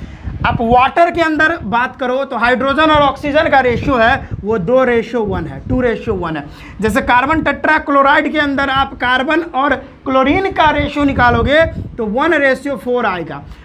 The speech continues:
अगर आप एनएसीएल के अंदर sodium और chlorine, अ, का रेशियो निकालोगे तो वन रेशियो वन आएगा। और पूरे sodium, पूरे नमक में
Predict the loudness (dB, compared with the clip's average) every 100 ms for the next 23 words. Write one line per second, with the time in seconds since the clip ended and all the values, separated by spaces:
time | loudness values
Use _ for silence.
0 | -2 2 4 4 2 0 -2 -2 -4 -6
1 | -2 -2 -2 -2 0 2 2 0 -8 -12
2 | -18 -20 _ _ -2 0 4 2 2 0
3 | 2 2 2 0 -4 -4 -2 0 2 2
4 | 2 -2 -2 0 2 2 2 0 -2 -4
5 | -2 -2 -4 -4 -4 -4 -6 -8 -10 -12
6 | -10 -6 2 4 4 0 -6 -2 0 0
7 | 0 -2 -4 -4 -2 -4 -4 -6 -4 -2
8 | -2 0 2 2 2 2 2 -2